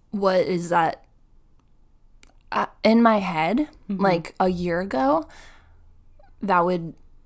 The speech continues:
Speaker 1: mean that, like, I would only be creating more problems.
Speaker 2: Mm,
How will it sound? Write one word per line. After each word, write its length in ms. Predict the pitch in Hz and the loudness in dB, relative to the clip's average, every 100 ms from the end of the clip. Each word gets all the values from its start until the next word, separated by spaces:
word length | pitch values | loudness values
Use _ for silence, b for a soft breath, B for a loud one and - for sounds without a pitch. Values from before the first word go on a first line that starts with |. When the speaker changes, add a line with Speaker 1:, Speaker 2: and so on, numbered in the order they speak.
| - | -4
Speaker 1:
mean 380 | 190 185 175 | -2 -2 -4
that, 160 | 170 135 | -4 -6
like, 260 | 151 139 - | -6 -8 -4
I 100 | 185 | -2
would 180 | 180 175 | 0 -2
only 340 | - 185 185 175 | -2 0 0 -4
be 140 | 170 | -6
creating 840 | 170 - 180 165 170 160 151 180 180 | -12 -8 -6 -4 -4 -6 -6 -8 -8
more 300 | - 185 147 | -4 -2 -2
problems. 800 | - 175 156 160 175 214 208 - | -2 -2 -4 -4 -4 -4 -4 -8
Speaker 2:
Mm, 460 | 151 196 190 151 131 | -6 -6 -4 -6 -8